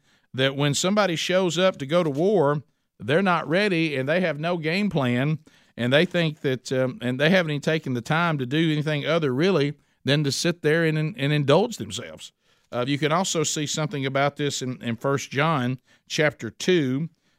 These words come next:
uh, verses fifteen through seventeen, the warning from First John, "Do not love the world or the things in the world." This is gonna be big before we're done.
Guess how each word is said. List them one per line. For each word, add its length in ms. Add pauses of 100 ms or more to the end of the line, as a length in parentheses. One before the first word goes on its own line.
(100)
uh, 460
verses 440
fifteen 540
through 140
seventeen, 760 (260)
the 100
warning 400
from 160
First 320
John, 320
"Do 120
not 220
love 200
the 80
world 540 (400)
or 140
the 100
things 440
in 180
the 80
world." 280
This 140
is 80
gonna 120
be 100
big 280
before 260
we're 100
done. 360